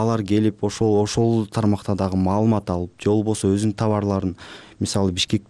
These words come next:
Бишкекке, Бишкектен келген ишкерлер аркылуу дагы экспортко чыгууга да өзүнүн товарларын, э, толук түрдө мүмкүнчүлүк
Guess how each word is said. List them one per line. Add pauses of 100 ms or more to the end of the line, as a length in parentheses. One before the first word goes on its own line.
(160)
Бишкекке,
Бишкектен
келген
ишкерлер
аркылуу
дагы
экспортко
чыгууга
да
өзүнүн
товарларын, (520)
э,
толук
түрдө
мүмкүнчүлүк